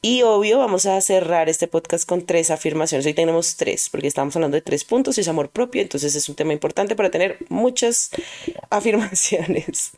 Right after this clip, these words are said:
La primera es, "Me siento orgullosa de lo que he logrado". Me siento orgullosa de lo que he logrado. Permito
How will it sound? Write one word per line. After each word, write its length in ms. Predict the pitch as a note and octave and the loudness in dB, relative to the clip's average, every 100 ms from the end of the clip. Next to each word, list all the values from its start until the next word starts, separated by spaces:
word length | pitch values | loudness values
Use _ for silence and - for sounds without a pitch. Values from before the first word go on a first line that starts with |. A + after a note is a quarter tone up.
| - - - - | -14 -12 -12 -4
La 200 | A3 G#3+ | 0 0
primera 440 | G3+ G3+ G3 G3 | 0 2 2 2
es, 300 | E3+ D#3 - - _ _ | 2 -2 -6 -12 _ _
"Me 240 | - G3 | 0 2
siento 640 | F#3+ G#3 G3 G3+ G3+ A3 - | 2 2 2 0 0 2 2
orgullosa 760 | F#3+ F#3 E3+ D#3+ E3 - - - | 2 2 2 2 0 0 -4 -4
de 140 | - E3 | -2 0
lo 120 | D#3+ | 0
que 160 | E3 C#3+ | 0 2
he 60 | |
logrado". 340 | C#3 C3+ B2+ - _ _ _ _ _ _ _ _ _ _ _ _ _ _ _ _ _ _ _ _ _ _ _ _ _ - | 2 0 -2 -6 _ _ _ _ _ _ _ _ _ _ _ _ _ _ _ _ _ _ _ _ _ _ _ _ _ -2
Me 120 | D3+ | 0
siento 480 | - F#3+ F#3+ F#3+ G#3+ | 2 2 2 2 2
orgullosa 560 | G#3 A3 G3+ F3+ G3+ | 2 4 4 2 2
de 120 | G3 F#3+ | 2 0
lo 120 | E3+ | -2
que 160 | D#3 | -2
he 40 | D3 | 0
logrado. 340 | C#3 A#2 - - _ _ _ _ _ _ _ _ _ _ _ _ _ _ _ _ _ _ _ _ _ _ _ _ _ _ _ _ _ _ _ _ _ _ _ _ _ _ _ _ - | 0 0 -4 -10 _ _ _ _ _ _ _ _ _ _ _ _ _ _ _ _ _ _ _ _ _ _ _ _ _ _ _ _ _ _ _ _ _ _ _ _ _ _ _ _ 0
Permito 800 | G3+ G3 G#3+ A#3 - B3+ F#4+ | 2 4 2 0 2 0 0